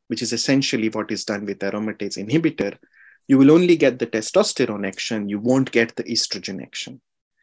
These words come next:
So that is thought to be the theory how this can benefit women who have got estrogen-dependent tumors or have had treatment for it in the past, and we don't want it to come back, while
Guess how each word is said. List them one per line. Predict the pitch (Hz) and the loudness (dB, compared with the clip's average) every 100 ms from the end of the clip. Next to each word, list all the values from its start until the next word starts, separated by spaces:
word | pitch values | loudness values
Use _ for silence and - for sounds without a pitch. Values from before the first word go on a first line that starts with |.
| _ - _ | _ -20 _
So | - 143 | 0 4
that | 190 269 | 6 6
is | - | 4
thought | 185 185 - | 2 4 2
to | |
be | 156 147 | 2 2
the | 139 | -2
theory | - 147 135 120 104 - | -4 2 4 4 -2 -4
how | 120 110 110 117 _ _ _ | 0 2 2 -2 _ _ _
this | 135 - | 0 2
can | 143 127 | 2 0
benefit | 110 110 131 - 127 104 | 0 0 0 -2 -6 0
women | 135 170 117 95 - _ _ | 2 4 2 0 -12 _ _
who | 117 | -10
have | - 175 190 - | 0 2 2 2
got | 127 | -2
estrogen-dependent | 120 113 - 113 117 110 110 _ - - - 131 170 139 107 | -2 -6 -8 -6 -4 -4 -6 _ -14 -12 -2 0 2 0 -2
tumors | - 90 - 165 - - - _ _ _ - | -6 -8 -4 -2 -2 -4 -8 _ _ _ -2
or | 110 107 - - | 0 0 -4 -2
have | 120 117 | -2 0
had | 117 - | -4 -4
treatment | 110 104 110 104 | -8 -6 -6 -6
for | - 101 | -6 -4
it | 92 98 | -4 -6
in | 95 | -8
the | 90 | -8
past, | - 92 - - | -8 -8 -8 -8
and | 95 | -6
we | 95 | -2
don't | 117 120 117 | 0 0 -2
want | 101 98 | -6 -6
it | 95 - | -12 -12
to | |
come | - 117 95 | -14 -10 -10
back, | - 147 - _ _ _ - - _ | -10 -14 -18 _ _ _ -20 -20 _
while | 120 123 127 127 | 2 4 6 4